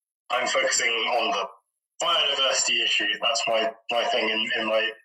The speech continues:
sort of day-to-day job, that I really would like to do more in our, in our group of, group of like-minded runners.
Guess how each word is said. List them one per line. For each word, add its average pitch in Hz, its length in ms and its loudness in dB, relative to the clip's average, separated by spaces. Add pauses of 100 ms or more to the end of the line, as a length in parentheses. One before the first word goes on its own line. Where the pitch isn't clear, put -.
sort - 280 0
of 107 40 -6
day-to-day - 460 0
job, 107 280 2 (460)
that - 160 2
I 120 60 2
really 110 400 2 (260)
would 113 200 -2
like 104 220 0
to - 120 -2
do 107 200 0
more 107 400 0 (140)
in - 80 0
our, 107 240 0 (480)
in - 80 -2
our - 200 0
group - 240 -2
of, - 100 -2 (500)
group - 220 -4
of - 120 0
like-minded - 540 0
runners. 107 360 0